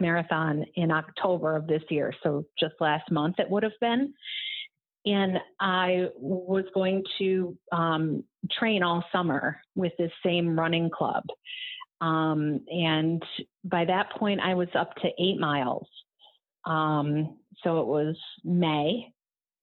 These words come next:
and I was signed up for the, the training, the summer training, and I had already, you know, <laughs> uh, committed to doing the, the half marathon in October. And then I got injured. So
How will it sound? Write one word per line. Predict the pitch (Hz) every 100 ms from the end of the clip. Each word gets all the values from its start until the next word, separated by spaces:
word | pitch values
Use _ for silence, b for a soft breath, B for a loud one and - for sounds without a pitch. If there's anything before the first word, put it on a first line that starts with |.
| _
and | - 180 170 170 165 170 - -
I | 170 170
was | 165 160 165 -
signed | 175 156 156
up | 202 - -
for | 185
the, | 170 170 160 170 - _ -
the | 175
training, | 233 240 254 262 269 - -
the | -
summer | 208 180 175
training, | - 220 247 269 269 B B B B -
and | 175
I | 175 175 185 185 _ -
had | 175
already, | 165 175 190 185 190 196 - _ -
you | 185
know, | 160 170 - -
<laughs> | 226 - - - - - - -
uh, | 170 165 160 165 - -
committed | - 196 196 202 196
to | 185
doing | 185 185 190 175
the, | 180 170 170 170 - -
the | 175
half | 180 175 -
marathon | 165 170 170 175 160
in | 151
October. | 151 - 170 180 190 B B B B _ _ -
And | 185 180 180
then | 190
I |
got | 202 -
injured. | 185 175 127 76 - - - - - - - -
So | 220 220 220 220 196